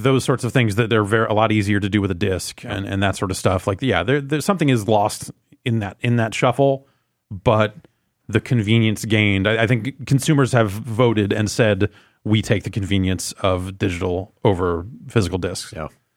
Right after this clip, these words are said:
Speaker 2: And it feels like it hasn't been that long, 'cause I feel like for the first two, three years of these consoles, you still, at least two, three years, you still kept hearing, like, "Ah, physical sales are still the bulk of the
Speaker 1: Right.
Speaker 2: sales."
Speaker 1: Yeah.
Speaker 2: Like, digital is more meaningful, but it's not, it didn't happen
Speaker 1: Yeah,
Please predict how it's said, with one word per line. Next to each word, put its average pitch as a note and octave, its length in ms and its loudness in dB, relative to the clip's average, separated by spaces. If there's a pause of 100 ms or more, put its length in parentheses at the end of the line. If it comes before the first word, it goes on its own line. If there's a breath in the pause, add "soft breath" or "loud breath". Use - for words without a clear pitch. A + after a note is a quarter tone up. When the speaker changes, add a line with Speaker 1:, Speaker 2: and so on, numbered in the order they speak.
(120)
Speaker 2:
And A#2+ 80 0
it - 20 0
feels D4 220 2
like A3+ 100 4
it G2 220 0
hasn't A2+ 320 2
been A#2+ 220 4
that G#2+ 180 2
long, F#2 400 2
'cause F2+ 120 -8
I G#2+ 40 -2
feel C#3 180 6
like A#2+ 140 4
for A#2+ 120 -2
the G#2 60 -2
first - 320 -2 (140)
two, C#3 180 2
three B2+ 260 4
years A#2+ 260 4
of A2+ 40 -8
these G#2+ 140 -2
consoles, A2+ 520 0
you G2 60 -6
still, A#2 380 2
at A2 120 -2
least C#3 280 4
two, G#2 120 -2
three F2+ 200 -6
years, F2 240 -4
you F2+ 60 -6
still C#3 200 2
kept G#2 220 0
hearing, F#2+ 320 -2
like, - 120 -4
"Ah, A#3+ 220 2
physical F3 380 -2
sales C#3 280 2
are B2 60 4
still A#2+ 280 0
the A2+ 60 -2
bulk G2+ 200 0
of F#2+ 120 -6
the G#2+ 60 -2
Speaker 1:
Right. F#2 120 2
Speaker 2:
sales." E2+ 180 -8 (400 soft breath)
Speaker 1:
Yeah. G2+ 260 -4 (380)
Speaker 2:
Like, F2+ 180 -6 (140)
digital G#2+ 360 4
is G2+ 160 0
more G2+ 540 2
meaningful, F2+ 460 -2
but F#2+ 120 -6
it's F2+ 140 -10
not, F#2+ 240 -4 (640)
it - 20 -4
didn't C#3 160 2
happen B2+ 160 2
Speaker 1:
Yeah, A#2 40 2